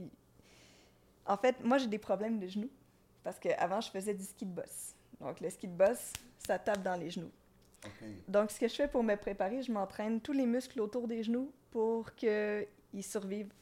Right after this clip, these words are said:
Speaker 1: <laughs> autour.
Speaker 2: Ok, voilà.
Speaker 1: Donc, trois fois par semaine, je fais mon entraînement de genoux pour être super forte.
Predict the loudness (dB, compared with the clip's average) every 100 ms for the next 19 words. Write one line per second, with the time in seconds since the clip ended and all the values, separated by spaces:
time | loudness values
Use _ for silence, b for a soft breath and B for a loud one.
0 | -16 -14 0 2 6 4 4 0 -2 -6
1 | -10 -16 B B B B 6 8 8 4
2 | -8 -12 2 4 4 2 0 -2 -2 0
3 | 0 -2 -4 -6 -4 -4 -6 -6 -2 -2
4 | -2 0 0 2 -2 -4 -10 -4 -2 -2
5 | -4 -16 -12 -6 -6 -6 -4 0 0 -2
6 | -14 -14 -20